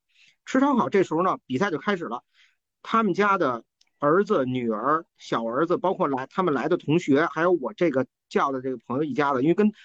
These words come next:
后来因为他本身是我同事，但是移民以后离我的这个亲妹家住的又很近，所以他们又成了好朋友。我们就围，围，围坐在一块儿，一边吃烧烤，一边看这比赛。那场比赛跟法国队一直一百二十分钟打完，进入点球决战。所-，所有的这些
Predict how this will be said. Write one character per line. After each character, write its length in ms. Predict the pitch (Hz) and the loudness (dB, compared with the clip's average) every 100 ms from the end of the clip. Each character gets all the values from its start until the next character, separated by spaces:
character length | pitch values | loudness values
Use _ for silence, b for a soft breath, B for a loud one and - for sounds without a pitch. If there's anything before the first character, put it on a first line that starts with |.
| b | b
后 180 | - 208 | -2 0
来 100 | 190 | 2
因 100 | 220 | 0
为 60 | |
他 120 | 240 | 0
本 160 | 226 123 | -2 0
身 100 | 180 | 2
是 80 | 202 | 2
我 180 | 131 - | 0 -6
同 200 | - 151 | -4 0
事， 140 | 170 | 0
但 120 | 175 | 0
是 120 | 170 | 0
移 60 | 175 | 2
民 120 | 208 | 2
以 60 | 175 | 2
后 160 | 147 | 2
离 160 | 139 143 | 2 2
我 180 | 196 147 | 2 0
的 140 | - | -2
这 100 | 147 | 0
个 100 | 139 131 | 0 0
亲 240 | - - 220 | -10 -8 -6
妹 120 | 175 | -6
家 200 | 139 185 | -6 -6
住 160 | 180 170 | -2 0
的 60 | |
又 80 | 143 | 0
很 180 | - 208 | -2 -8
近， 180 | 214 165 b b | -6 -6 b b
所 140 | - | -2
以 20 | 190 | 0
他 180 | - | 2
们 80 | 254 | 2
又 60 | 175 | 0
成 160 | - | 0
了 60 | 139 | -4
好 140 | 131 | -4
朋 140 | 113 110 | -4 -4
友。 120 | 113 B B B | -6 B B B
我 120 | - 135 | -2 2
们 80 | |
就 140 | 165 196 - 165 | 4 2 -4 0
围， 180 | 170 196 | 2 2
围， 240 | 180 180 _ | 0 -2 _
围 220 | 165 175 | -2 0
坐 240 | 220 233 | 2 2
在 80 | 170 | 2
一 80 | 156 | 2
块 160 | 214 208 | 2 0
儿， 160 | 127 | -2
一 120 | 165 | -4
边 140 | 160 190 | -2 -2
吃 160 | - | 0
烧 160 | 180 175 | 0 0
烤， 140 | 143 | -2
一 20 | 117 | 0
边 140 | 139 | -2
看 160 | - 147 | 0 -2
这 80 | |
比 100 | 117 | -2
赛。 160 | 107 135 B B B B | -2 -4 B B B B
那 140 | 247 | 2
场 180 | 170 180 | 2 0
比 100 | 160 | 0
赛 140 | 143 | 0
跟 100 | 139 | 0
法 180 | 180 117 | 0 -2
国 80 | 113 | 0
队 120 | 156 | 2
一 100 | 151 | 2
直 180 | 160 180 | 2 2
一 80 | 180 | 2
百 80 | 139 | 0
二 80 | 135 | 2
十 60 | |
分 80 | 143 | 2
钟 120 | 175 | 2
打 140 | 156 113 | 0 -4
完， 180 | 117 | -6
进 160 | 151 165 | -4 -4
入 80 | 131 | -4
点 160 | 117 | -4
球 160 | - 147 | -6 -2
决 100 | 143 | -2
战。 140 | 156 - b b b | -2 -6 b b b
所-， 260 | - - 156 | -16 -2 -2
所 320 | - 165 190 | 2 4 6
有 140 | 233 127 | 4 0
的 80 | |
这 120 | 127 139 | -4 -2
些 220 | 151 | -2